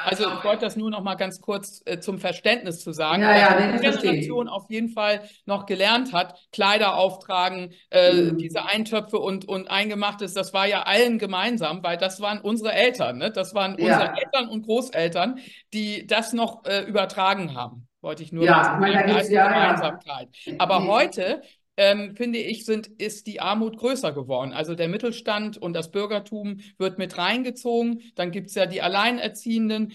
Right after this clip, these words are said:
Speaker 1: Ich finde,
Speaker 2: Ja.
Speaker 1: das Bewusstsein, dass Lehrer und Dozenten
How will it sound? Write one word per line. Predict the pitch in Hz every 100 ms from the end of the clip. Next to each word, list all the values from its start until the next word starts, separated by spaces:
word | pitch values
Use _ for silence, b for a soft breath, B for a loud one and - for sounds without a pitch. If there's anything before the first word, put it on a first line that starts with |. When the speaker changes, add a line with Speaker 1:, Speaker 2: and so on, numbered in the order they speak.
| B -
Speaker 1:
Ich | 214
finde, | 269 254
Speaker 2:
Ja. | 226
Speaker 1:
das | 185 180
Bewusstsein, | 190 175 359 - - 147 139 135 B _
dass | 190 190
Lehrer | 190 202 277 214 139 -
und | 185 185
Dozenten | 190 214 226 233 180 147 147